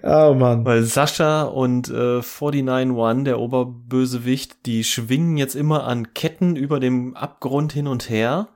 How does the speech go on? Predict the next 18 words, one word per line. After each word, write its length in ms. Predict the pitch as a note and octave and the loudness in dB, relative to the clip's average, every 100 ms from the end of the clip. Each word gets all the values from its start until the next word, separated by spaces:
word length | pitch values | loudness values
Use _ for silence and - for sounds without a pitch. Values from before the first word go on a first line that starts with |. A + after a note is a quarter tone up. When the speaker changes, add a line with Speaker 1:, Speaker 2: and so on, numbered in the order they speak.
| _ _ - - - _ | _ _ -20 -20 -20 _
Speaker 2:
und 380 | - C3 B2+ - | -2 0 -2 -4
beschießen 600 | B2+ - D3+ F3 - E3 | -6 -4 -4 -6 -4 -6
sich 200 | E3 - | -6 -6
gegenseitig 680 | D#3+ D#3+ D#3 D#3 E3 E3 - | -4 -2 -2 -2 -2 -4 -6
und, 240 | B2 A#2 _ - | -6 -6 _ -12
äh, 240 | G#2 G2 F#2+ - | -10 -10 -14 -8
kloppen 440 | B2+ B2+ F#3 D#3+ | -2 -2 -2 -6
sich 240 | D3 C#3+ | -6 -8
gegenseitig 760 | - C#3+ C#3+ C3+ B2+ C3+ C3+ - | -4 -4 -2 -2 -4 -4 -6 -8
und 320 | A2+ A2 G#2+ _ _ - | -8 -6 -8 _ _ -12
schwingen 520 | - B2 B2+ D#3 C#3+ | -6 -4 -2 -2 -2
dann 160 | B2+ | -2
wieder 160 | B2+ C3+ | -2 -2
hin 200 | B2 C3 | -2 -2
und 180 | A#2+ - | -2 -2
her 340 | A2 B2 D#3 | -2 0 -2
und, 420 | A#2+ A#2 A2+ - | -2 -2 -4 -6
äh 400 | - A2+ G#2+ A2 | -6 -2 0 0